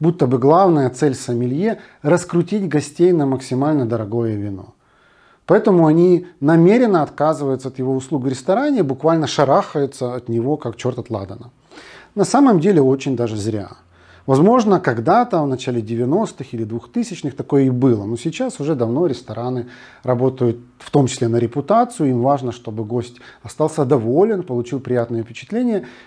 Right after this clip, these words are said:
и пришёл снова. Поэтому никто не будет навязывать вам бутылку подороже. Я даже вам больше скажу, можно получить приличное вино за вполне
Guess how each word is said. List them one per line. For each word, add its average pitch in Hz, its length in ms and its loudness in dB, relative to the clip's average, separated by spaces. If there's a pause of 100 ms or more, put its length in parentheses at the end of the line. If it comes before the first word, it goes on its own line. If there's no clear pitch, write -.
(120)
и 208 100 0
пришёл 262 380 2
снова. 214 460 2
Поэтому 190 460 0
никто 180 480 0
не 214 160 0
будет 185 440 -6
навязывать 139 720 -2
вам 151 240 0
бутылку 127 400 -2
подороже. 117 580 0 (720)
Я 117 80 -2
даже 110 220 -2
вам 117 120 0
больше 190 360 2
скажу, 123 420 -2 (240)
можно 190 320 4
получить 147 460 0
приличное 170 600 2
вино 190 460 -4
за 123 180 -2
вполне 131 580 -2